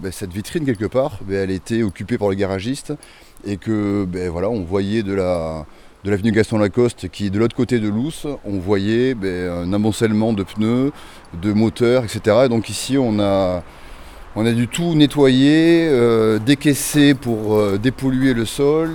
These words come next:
et faire un espace qui soit, ben, agréable ici au bord de, au bord de la rivière avec beaucoup de végétation.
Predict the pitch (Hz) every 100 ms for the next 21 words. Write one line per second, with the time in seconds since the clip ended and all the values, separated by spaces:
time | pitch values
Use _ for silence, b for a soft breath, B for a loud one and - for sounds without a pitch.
0 | 147 107 104 101 98 - 131 123 117 -
1 | 139 143 - 110 - 117 110 110 107 92
2 | 98 98 90 92 92 95 98 110 117 104
3 | - 139 117 107 107 104 101 104 107 101
4 | 95 120 123 101 98 104 107 101 98 -
5 | 117 135